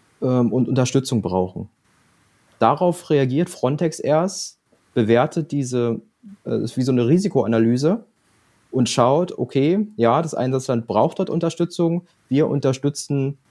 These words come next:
mit x Profilen und x, ähm, Equipment und, äh, Personalstärke an dieser Grenze. Also das Land sagt im Vorhinein schon, dass wir hier Unterstützung brauchen und daraufhin wird Frontex erst aktiv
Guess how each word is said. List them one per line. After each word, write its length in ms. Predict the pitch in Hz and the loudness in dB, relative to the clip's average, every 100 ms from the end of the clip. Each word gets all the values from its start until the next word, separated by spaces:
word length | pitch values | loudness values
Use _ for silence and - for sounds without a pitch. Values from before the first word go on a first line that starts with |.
| _ _ _ _ | _ _ _ _
mit 260 | - 123 - | -2 -2 0
x 200 | 180 - | 0 0
Profilen 460 | - 139 143 156 | -2 0 2 2
und 160 | 139 104 | 2 0
x, 260 | 147 - - | -2 -4 -2
ähm, 480 | 127 120 120 120 117 | 0 2 2 0 -2
Equipment 520 | - - 156 - 135 - | -8 -2 0 0 -2 0
und, 240 | 123 113 | 0 0
äh, 220 | 117 113 | 2 2
Personalstärke 1080 | 110 123 110 113 127 - 127 123 127 123 131 | 0 -2 0 0 0 0 0 2 2 -2 -2
an 100 | 123 | -2
dieser 260 | 117 113 104 | 0 2 2
Grenze. 460 | - 92 - - - _ _ _ _ _ | -2 -4 -8 -14 -20 _ _ _ _ _
Also 160 | 123 123 | 2 2
das 200 | 117 - | 2 2
Land 260 | 120 185 | 2 4
sagt 220 | 147 127 127 | 2 0 -4
im 80 | |
Vorhinein 480 | 120 131 156 127 120 | -2 0 2 2 0
schon, 420 | 120 127 131 151 - _ - | 0 0 0 -2 -6 _ -6
dass 240 | 113 117 - | -4 -2 0
wir 180 | 139 156 | 2 2
hier 480 | 143 143 147 151 - _ _ _ _ _ _ _ _ - - _ _ - | 4 4 4 0 -4 _ _ _ _ _ _ _ _ -20 -20 _ _ -4
Unterstützung 560 | 127 120 - 135 131 | -2 0 0 0 -2
brauchen 460 | 107 101 123 151 175 | 0 2 2 0 -4
und 180 | - 113 | -2 0
daraufhin 540 | 110 131 135 139 123 | 2 0 -2 -4 -4
wird 120 | 117 | -4
Frontex 440 | - - 117 123 - | -6 -4 -4 -4 -4
erst 380 | 113 110 - - | -2 -2 -4 -12
aktiv 560 | - - 208 254 - | -8 -4 -4 -4 -12